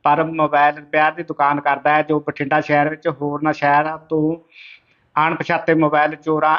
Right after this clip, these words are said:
ਅਤੇ ਮੋਬਾਈਲ ਖੋਹ ਕਰਨ ਵਾਲੇ ਵਿਅਕਤੀਆਂ ਨਾਲ ਮਿਲ ਕੇ ਉਹਨਾਂ ਪਾਸੋਂ ਚੋਰੀ ਕੀਤੇ ਮੋਬਾਈਲ ਆਪਣੇ ਪਾਸ ਰੱਖਦਾ ਹੈ ਅਤੇ ਦੁਕਾਨ ਪਰ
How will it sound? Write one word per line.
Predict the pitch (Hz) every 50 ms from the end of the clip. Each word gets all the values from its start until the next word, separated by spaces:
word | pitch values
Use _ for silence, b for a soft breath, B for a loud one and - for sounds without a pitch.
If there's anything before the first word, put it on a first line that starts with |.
| - - 160
ਅਤੇ | 160 - - 165 160 160
ਮੋਬਾਈਲ | 156 151 147 143 147 151 156 160
ਖੋਹ | 156 151 160 175
ਕਰਨ | - 160 160 156 160 156
ਵਾਲੇ | 151 147 147 151 151
ਵਿਅਕਤੀਆਂ | 139 147 143 143 - - 156 156
ਨਾਲ | 156 156 156 147
ਮਿਲ | 143 147 139
ਕੇ | 139 - 156 160 - -
ਉਹਨਾਂ | 156 156 156 160 165
ਪਾਸੋਂ | 165 - 160 156 - 160
ਚੋਰੀ | 156 - 160 151 147 151 147
ਕੀਤੇ | - 151 147 - - 151
ਮੋਬਾਈਲ | 143 139 135 143 147 147 147
ਆਪਣੇ | - - 156 - - - 151
ਪਾਸ | 147 - 139 143 143 -
ਰੱਖਦਾ | - 143 135 139 151 147
ਹੈ | 143 147 151 151 151 - -
ਅਤੇ | - - 147
ਦੁਕਾਨ | 143 139 139 - 135 135 143 147
ਪਰ | 143 - 151